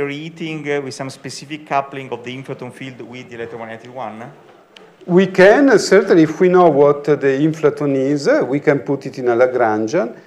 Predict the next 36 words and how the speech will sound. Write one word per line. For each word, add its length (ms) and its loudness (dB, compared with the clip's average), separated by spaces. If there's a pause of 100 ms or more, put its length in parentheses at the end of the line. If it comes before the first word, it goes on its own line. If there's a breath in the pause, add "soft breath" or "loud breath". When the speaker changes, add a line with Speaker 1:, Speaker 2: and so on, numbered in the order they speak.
(240 loud breath)
Speaker 2:
and 180 -2
then 180 4
we 100 0
can 220 0
work 260 2
out 200 2
the 60 0
equations 460 -4
out 200 -4
of 140 -10
that 160 -4
Lagrangian. 600 -8 (200 loud breath)
Here, 400 4 (120)
I 120 4
try 240 6
to 180 -2
be, 380 0
you 100 2
see, 380 0 (280 loud breath)
as 320 6
model 400 6
independent 640 2
as 140 -2
possible. 600 0
So 180 -2
here 160 4
I'm 240 4
ignoring 560 -2
the 120 -2
micro, 680 -4 (360)
this 300 -14
microscopic 720 -6
description 520 -12
of 140 -10
the 80 -4
model. 420 -8